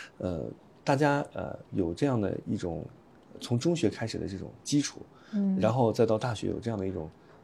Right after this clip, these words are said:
Speaker 1: 去研究的一个，一个条件，就可以做很多大胆的尝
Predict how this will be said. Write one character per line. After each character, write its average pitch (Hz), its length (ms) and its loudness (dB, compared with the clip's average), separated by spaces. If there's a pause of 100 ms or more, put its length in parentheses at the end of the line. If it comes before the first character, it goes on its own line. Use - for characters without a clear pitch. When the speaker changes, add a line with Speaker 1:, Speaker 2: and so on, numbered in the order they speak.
Speaker 1:
去 82 300 -4
研 92 200 -2
究 113 140 2
的 95 280 2
一 92 120 -4
个， - 180 -4 (260)
一 92 120 -4
个 104 100 2
条 82 260 -8
件， 113 240 -2 (360)
就 110 100 -2
可 107 100 -2
以 90 140 2
做 107 180 -2
很 - 160 -4
多 92 140 -8
大 95 120 -8
胆 - 80 -12
的 - 180 -20
尝 - 120 -16